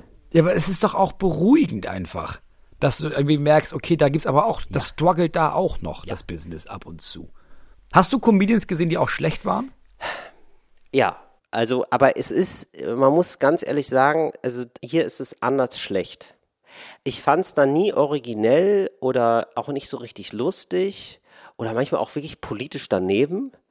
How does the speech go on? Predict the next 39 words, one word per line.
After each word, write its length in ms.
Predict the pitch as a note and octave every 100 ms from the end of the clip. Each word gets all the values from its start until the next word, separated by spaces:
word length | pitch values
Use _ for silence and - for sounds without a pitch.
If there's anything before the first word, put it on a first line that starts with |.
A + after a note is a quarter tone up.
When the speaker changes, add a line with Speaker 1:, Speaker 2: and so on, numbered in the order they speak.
| -
Speaker 2:
muss 280 | G2+ C3+ D#3
man 100 | -
einfach 240 | C3 C3 E3+
so 80 | A#2+
sagen. 420 | - G#3+ F#3+ E4
Speaker 1:
<laughs> 140 | G3+
Speaker 2:
Also 200 | C3+ C#3
ich 140 | C#3 -
weiß 220 | B2+ -
nicht, 140 | D#3+
was 140 | D3 -
hier 120 | -
alle 300 | C3 G3 A#2
haben 180 | B2+ C3
mit 140 | B2+
Transgender, 680 | - A#2 A2+ - G2+ B2 F3
aber 120 | A#2+
es 100 | A#2 -
ist 60 |
ein 60 | A2
Riesending 640 | G#2+ C3 C#3 A2+ F#2+ B2
hier. 300 | D3 F#3+ F#4 - - - - -
Da 100 | A2+
hatte 140 | C3 G#2+
einer 200 | B2 C#3+
das 120 | C#3+
Gefühl, 320 | - - C#3+
er 120 | C3 B2
muss 220 | C#3 -
jetzt 300 | C3+ - -
irgendwie 460 | B2+ B2 B2 B2 - _
Dave 160 | A#2 A#2
Chappelle 520 | - A2+ - G2 B2+
sein, 340 | D3 D#3 F#3 E3
hatte 100 | E3+
ich 80 |
so 100 | -
das 120 | E3+ -
Gefühl. 460 | - F3+ G3 D4